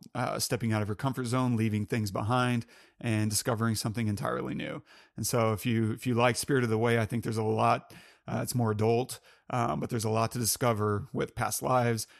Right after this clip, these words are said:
I highly recommend you go support it. It's a first-time feature director, Celine Song. I cannot wait to see what else she makes because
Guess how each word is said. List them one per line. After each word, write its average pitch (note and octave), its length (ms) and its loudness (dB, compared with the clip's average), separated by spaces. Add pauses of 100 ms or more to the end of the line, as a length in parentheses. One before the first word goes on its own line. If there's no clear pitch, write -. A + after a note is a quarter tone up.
(200)
I - 160 -4
highly A2+ 360 0
recommend A2 400 0
you A2 80 -4
go C#3 260 -2
support - 420 -2
it. C3 120 2
It's B2+ 140 -4
a B2+ 260 -2 (200)
first-time B2 720 0
feature C3+ 280 -4
director, C#3+ 500 0 (200)
Celine A#2 380 -2
Song. C#3+ 520 0
I - 280 -20
cannot A#2+ 300 0
wait B2 220 2
to A#2+ 60 -4
see A#2 180 0
what G#2+ 140 0
else A2 140 0
she - 140 -8
makes C3 280 -4
because A#2+ 640 -6